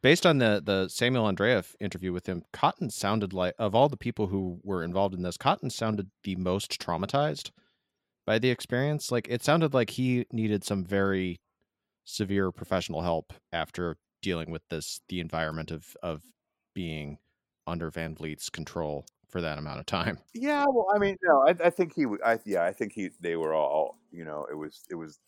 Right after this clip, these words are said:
Speaker 2: to a certain extent, like, you know, I don't think the Manson, c-, uh, um, um, comparisons are, are that far out, 'cause I think they were all on acid a lot of the time. I think th-, there was a lot of,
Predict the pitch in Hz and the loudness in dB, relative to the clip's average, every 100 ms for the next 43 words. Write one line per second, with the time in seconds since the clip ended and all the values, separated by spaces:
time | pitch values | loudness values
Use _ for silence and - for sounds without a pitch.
0 | - 90 - 107 80 - 80 - 82 76 | -10 -10 -6 -10 -10 -12 -12 -10 -8 -10
1 | - - _ _ _ _ 98 87 78 87 | -12 -20 _ _ _ _ -10 -4 -4 -2
2 | 98 120 101 82 80 87 98 85 - - | -2 -2 -4 -8 -6 -8 -8 -12 -12 -10
3 | 85 80 71 _ - _ 78 78 78 73 | -6 -6 -6 _ -20 _ -6 -4 -4 -6
4 | 71 67 _ _ _ _ _ _ _ _ | -14 -20 _ _ _ _ _ _ _ _
5 | 80 80 76 73 71 67 65 58 - 80 | -6 -2 0 -2 -6 -14 -16 -18 -20 -6
6 | 85 82 82 78 73 71 76 67 76 80 | -2 0 -2 -10 -8 -8 -6 -4 0 2
7 | 82 - 82 87 104 - 87 82 73 80 | 0 -2 0 4 4 2 -4 -4 -4 -12
8 | 73 71 71 73 73 69 71 76 - 73 | -10 -8 -4 -4 -4 -6 -10 -12 -10 -6
9 | 71 67 73 - 73 69 73 73 73 78 | -6 -6 -12 -14 -12 -12 -16 -18 -20 -20
10 | - 78 71 73 73 71 65 | -16 -14 -12 -8 -4 -4 -6